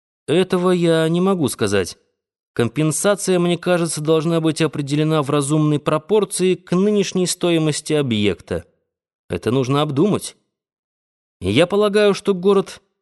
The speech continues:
не станет выдвигать чрезмерных требований. Но все же речь идет о привилегиях, которые кое-чего достоят».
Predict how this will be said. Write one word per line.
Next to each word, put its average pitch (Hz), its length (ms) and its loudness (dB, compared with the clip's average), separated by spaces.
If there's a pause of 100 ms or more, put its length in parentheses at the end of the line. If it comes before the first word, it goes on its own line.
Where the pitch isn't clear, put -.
(100)
не 196 160 2
станет 185 480 0
выдвигать 123 600 0
чрезмерных 123 680 -2
требований. 98 680 -2 (840)
Но 104 360 0
все - 280 -4
же 107 140 -2
речь 110 300 -4
идет 117 280 -4
о 107 60 -4
привилегиях, 117 840 -2 (540)
которые 185 480 -2
кое-чего 170 840 0
достоят». 151 680 0